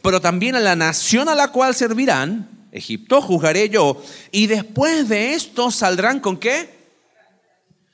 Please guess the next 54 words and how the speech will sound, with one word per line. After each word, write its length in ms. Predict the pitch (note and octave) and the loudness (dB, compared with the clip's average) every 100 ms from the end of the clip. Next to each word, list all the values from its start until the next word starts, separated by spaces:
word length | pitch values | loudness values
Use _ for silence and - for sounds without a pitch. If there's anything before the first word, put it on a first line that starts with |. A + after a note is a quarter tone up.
| _ | _
Y 60 | B3 | -10
uno 80 | C#4 | -6
dice, 160 | C4 | -4
"Oye, 200 | B3+ C#4+ | -4 -4
¿y 40 | A#3+ | -4
por 280 | F3+ F#3+ G3 | -6 -10 -8
qué 140 | B3+ | -8
Dios 160 | B3 A#3+ | -8 -8
no 100 | G#3 | -8
se 120 | G3 | -6
le 60 | |
ocurrió 300 | F#3 F#3 G3 | -6 -4 -2
otro 240 | A#3+ G3+ F3+ | -2 -2 -4
método 480 | F#3 A#3+ A3+ G3 D#3+ | -4 -6 -4 -4 -2
mejor 480 | C#3 C3+ A3 C4 | -6 -4 -2 -2
para 200 | B3+ D#3 | -2 -4
enriquecer 520 | C#3+ C#3 C#3+ D3 D3 A3 | -4 -6 -6 -4 -2 -2
a 80 | |
su 140 | D#3 C#3+ | -2 -4
pueblo?". 460 | F#3 A#3+ B3 B3+ B3 - _ | -4 -4 -4 -6 -8 -20 _
No 160 | B2 F3 | -12 -10
lo 100 | D3 | -10
sé. 280 | - D#2+ _ _ _ _ _ _ _ _ _ _ _ _ - | -14 -20 _ _ _ _ _ _ _ _ _ _ _ _ -20
Eh, 300 | - - - | -20 -20 -20
que, 360 | D3+ D3 - - | -14 -14 -14 -18
eh, 380 | C#3 - _ _ | -18 -18 _ _
creo 180 | - A3+ | 0 0
que 100 | A3 | 0
esa 120 | A3 | -2
es 80 | G#3+ | -2
una 120 | G#3+ | -2
de 80 | G3+ | -2
las 140 | E3+ C#3+ | -2 -2
ventajas 540 | C#3+ C#3+ A3 A3+ D#3+ | -4 -2 -4 -4 -4
de 80 | D3 | -4
estudiar 400 | D3 D3 G3 F#3+ | -4 -2 -2 -2
de 80 | G3 | -4
esta 180 | F3 | -4
forma 320 | D#3+ A3+ A#3 C3 | -4 -2 -2 -2
la 100 | G#2+ | -2
Biblia, 360 | A2+ G2+ G#2 | -2 -2 -2
que 120 | A2 | 0
decimos 360 | D#3+ F3 D4 C#4+ | 2 2 2 2
lo 100 | G3+ | 0
que 80 | E3 | 0
la 80 | E3 | -2
Biblia 260 | A#3 A3 | 0 0
dice, 260 | G#3+ D4 G3+ | 2 0 -2
no 100 | F#3+ | 0
lo 100 | A3 | 0
que 80 | F#3 | 0
uno 300 | G3+ A3+ A3 | 0 0 -2
quiere 320 | A3 D4 D#3+ | -4 -4 -4
decir. 420 | F#2+ F2 F2+ E2 | -6 -8 -12 -14